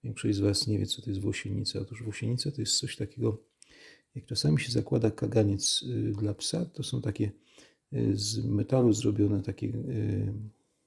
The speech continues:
taka obroża, która ma kolce od, od środka. I, i włosienica jest coś takiego, coś w rodzaju właśnie takich splecionych drucików, o wiele cieńszych, które, y, wbijają się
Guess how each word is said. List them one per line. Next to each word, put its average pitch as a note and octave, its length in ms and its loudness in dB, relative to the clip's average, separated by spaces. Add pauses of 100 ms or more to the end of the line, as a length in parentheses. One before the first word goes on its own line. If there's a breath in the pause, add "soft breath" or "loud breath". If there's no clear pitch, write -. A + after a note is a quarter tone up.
(800 soft breath)
taka - 220 0
obroża, A#2+ 400 4
która A2+ 200 -4
ma G#2+ 180 2 (720 soft breath)
kolce - 520 6
od, - 420 -8 (280 loud breath)
od - 140 -6
środka. A#2+ 580 0 (1200 soft breath)
I, C3 320 4
i A#2+ 380 6
włosienica D#3 520 0
jest B2 200 0
coś - 200 -6
takiego, C3+ 320 -2
coś - 440 -6
w B2 40 -2
rodzaju A#2+ 240 2
właśnie B2 240 -2
takich A#2 200 -6
splecionych B2 640 0
drucików, A2+ 560 -4
o A#2 140 -2
wiele G#2+ 200 2
cieńszych, A#2+ 580 2 (920 soft breath)
które, A#2+ 500 6 (460)
y, A2+ 260 2
wbijają B2 680 2
się A#2 320 -2